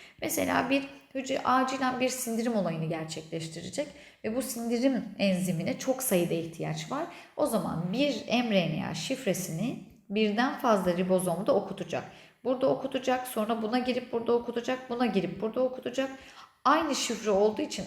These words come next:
aynı protein çeşidinden kısa sürede çok sayıda üretiminin gerçekleştireceğiz. Biz de buna poliribozom ya da polizom adını vereceğiz.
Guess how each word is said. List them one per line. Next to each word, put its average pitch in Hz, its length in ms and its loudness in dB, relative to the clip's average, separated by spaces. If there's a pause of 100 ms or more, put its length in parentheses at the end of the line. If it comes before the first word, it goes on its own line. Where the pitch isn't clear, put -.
aynı 294 320 2
protein 185 400 -2
çeşidinden 185 840 -2 (280)
kısa 285 300 2
sürede 208 640 0 (360)
çok 302 260 0
sayıda 170 340 2
üretiminin 170 600 0
gerçekleştireceğiz. 214 1000 -2 (140)
Biz 226 200 -4
de 160 140 -2
buna 214 460 0 (260)
poliribozom 185 960 2 (180)
ya 202 180 2
da 202 100 2 (140)
polizom 208 560 4
adını - 300 -8
vereceğiz. - 600 -14